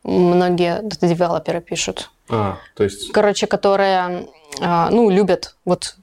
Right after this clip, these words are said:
Speaker 1: им нравится
Speaker 2: Они это пишут,
Speaker 1: тестировать.
Speaker 2: типа, в свободное время или
Speaker 1: Не, не, не,
Speaker 2: параллельно,
Speaker 1: не, не
Speaker 2: или
Speaker 1: в свободное, не в свободное,
Speaker 2: полностью
Speaker 1: например.
Speaker 2: переключаешься, да?
Speaker 1: А, ну, например, вот меня как-то приглашали на работу, и я спрашивала, что у них там за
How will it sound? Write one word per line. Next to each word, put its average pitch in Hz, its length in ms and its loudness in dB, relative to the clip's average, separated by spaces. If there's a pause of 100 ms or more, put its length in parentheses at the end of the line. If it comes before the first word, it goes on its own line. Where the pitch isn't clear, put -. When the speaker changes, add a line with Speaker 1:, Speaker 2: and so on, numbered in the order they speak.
Speaker 1:
им 180 220 2
нравится 170 440 -2
Speaker 2:
Они 107 200 0
это - 140 2
пишут, - 60 -4
Speaker 1:
тестировать. 104 300 -4
Speaker 2:
типа, 107 180 -4
в - 40 -6
свободное 113 360 0
время 147 300 0
или 113 100 0
Speaker 1:
Не, 208 100 4
не, - 0 -
не, 196 60 4
Speaker 2:
параллельно, 196 400 2
Speaker 1:
не, 208 120 4
не 202 80 4
Speaker 2:
или 208 60 0
Speaker 1:
в 214 40 -2
свободное, 190 460 0
не 175 80 -4
в - 40 -10
свободное, 202 300 0
Speaker 2:
полностью 202 260 2
Speaker 1:
например. 190 80 -2 (120)
Speaker 2:
переключаешься, 101 560 -2
да? 98 100 -6 (180)
Speaker 1:
А, 185 220 2
ну, 202 160 4
например, 208 480 2
вот - 380 -6 (300)
меня 175 260 2
как-то - 180 -12
приглашали - 420 -4
на 170 80 -4
работу, 175 680 0 (180)
и 175 80 2
я 170 200 4
спрашивала, 170 420 -4
что - 160 -4
у - 20 0
них 165 100 -2
там 156 160 -2
за 160 200 -2